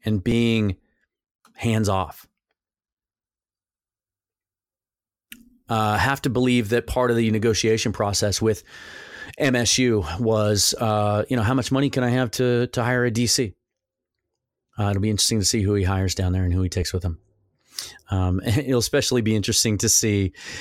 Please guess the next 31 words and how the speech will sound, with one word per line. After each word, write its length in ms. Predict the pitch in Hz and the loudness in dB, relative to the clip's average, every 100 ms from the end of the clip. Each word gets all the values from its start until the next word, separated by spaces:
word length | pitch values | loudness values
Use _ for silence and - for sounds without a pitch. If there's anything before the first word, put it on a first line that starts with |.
| - - | -16 -6
if 420 | 127 113 104 - - | 2 2 2 -4 -4
ultimately 520 | 135 127 131 117 113 107 | 0 2 2 2 2 2
he 120 | 113 | 2
ends 160 | 110 | 2
up 200 | 107 98 _ _ | 0 -2 _ _
taking, 560 | 127 113 117 104 101 - _ _ _ | 0 0 2 0 0 -4 _ _ _
uh, 360 | 110 104 98 98 | -2 0 0 0
the 120 | 107 | 0
guy 360 | 104 101 101 98 | 0 0 0 0
to 120 | 110 | 0
Mississippi 300 | 101 - 101 | 0 0 0
State 240 | - 214 | 2 2
with 140 | 143 131 | 2 0
him 80 | |
that 140 | 117 113 | 2 2
he 120 | 135 | 2
was 140 | 127 | 0
going 400 | 101 127 139 160 | 0 0 2 2
to 120 | 147 113 | 2 0
hire 260 | 123 123 | 2 2
at 100 | 123 | 0
W 180 | 127 131 | 0 0
S 140 | 120 | 0
U 80 | 202 | -2
because 240 | 123 117 104 | -2 -2 0
they're 120 | 120 | 0
still 360 | - 110 98 - - - _ | 0 0 -2 -6 -20 -20 _
without 280 | 113 104 98 | -2 0 0
a 40 | |
defensive 320 | 92 98 92 | -2 -2 -4
coordinator. 380 | - 98 87 80 | -2 -2 0 -4